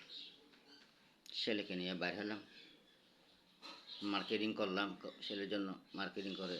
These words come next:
এই বাসায় আসছি। বাসায় আসার পরে কাপ চা খাইছি, চা খাওয়ার পরে তো এই ভিডিওটা করতেছি। আশা করি আপনারা সবাই ভালো আছেন। তো আমি এখন অফিসে একলা একলা বসে আছি,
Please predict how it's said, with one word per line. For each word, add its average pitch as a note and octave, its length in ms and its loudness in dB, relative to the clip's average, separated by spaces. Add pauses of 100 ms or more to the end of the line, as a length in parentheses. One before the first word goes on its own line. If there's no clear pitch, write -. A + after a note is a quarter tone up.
(140)
এই G2 60 0 (100)
বাসায় F#2+ 340 0
আসছি। - 240 -6 (160)
বাসায় F2 340 -4
আসার F2+ 200 -4
পরে F2 140 -4 (140)
কাপ F#2 220 -6
চা F#2+ 160 -2
খাইছি, F#2+ 300 -2 (1160)
চা D#2 100 -2 (100)
খাওয়ার F#2 320 4
পরে E2 180 0 (640)
তো E2+ 80 -6
এই D#2+ 120 -2 (520)
ভিডিওটা F#2 460 0
করতেছি। F#2 400 -8 (1700)
আশা F#2 260 -2
করি F#2+ 120 0
আপনারা E2+ 340 -2
সবাই F#2+ 200 2
ভালো F2+ 260 0
আছেন। F#2+ 300 0 (1700)
তো G#2 60 -6 (120)
আমি F#2 180 0
এখন E2+ 240 -2 (640)
অফিসে G2+ 420 -2
একলা G2 180 2
একলা G2 160 0
বসে F#2 400 2
আছি, G2+ 160 -2